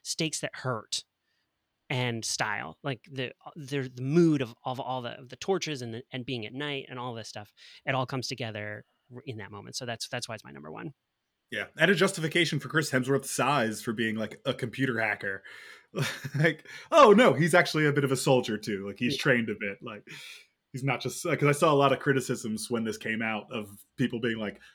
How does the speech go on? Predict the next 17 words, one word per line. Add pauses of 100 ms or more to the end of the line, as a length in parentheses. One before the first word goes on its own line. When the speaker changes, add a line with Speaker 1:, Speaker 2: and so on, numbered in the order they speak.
(120)
Speaker 2:
"Really,
Chris
Hemsworth
as
a
computer
hacker?
This
guy
with
this
body?"
And
it's
like,
yeah,
well,